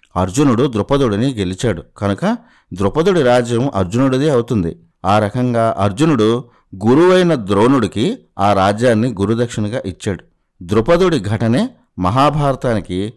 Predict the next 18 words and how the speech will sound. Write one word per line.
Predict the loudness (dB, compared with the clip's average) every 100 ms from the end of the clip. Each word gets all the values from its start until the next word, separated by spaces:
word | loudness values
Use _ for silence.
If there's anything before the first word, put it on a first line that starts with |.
| _ _ -10
కీలక | -4 -2 -2
మలుపు. | -4 -4 -8 -14 _ _ _ _ _ _
కౌరవులు, | 0 4 6 6 4 2
పాండవులు | 2 2 4 4 2 2
యువకులయ్యారు. | 0 0 0 -2 0 -2 -4 -10 _ _ _ -6
ధర్మరాజుకి | -2 0 2 2 0 -2 -2
ముప్పై | -2 -2 -2
ఏళ్లు | 0 0
వచ్చాయి. | -2 -4 -6 -8 -12 _ _
తప్పనిసరి | -4 0 -2 0 -2 -2
పరిస్థితుల్లో | -4 -4 -6 -4 0 0
ధృతరాష్ట్రుడు | 0 0 0 0 -2 -2 -4 -4 -6 _ -6
ధర్మరాజుకి | -2 0 2 2 0 -4
యువరాజు | -4 0 2 2 0
పట్టాభిషేకం | -2 -6 -2 -2 -2 -6 -6 -6 -4
చేశాడు. | -6 -4 -8 -10 _ _ _ _ _
పాండురాజు | 0 2 2 4 4 2
మీద, | 0 0 0 0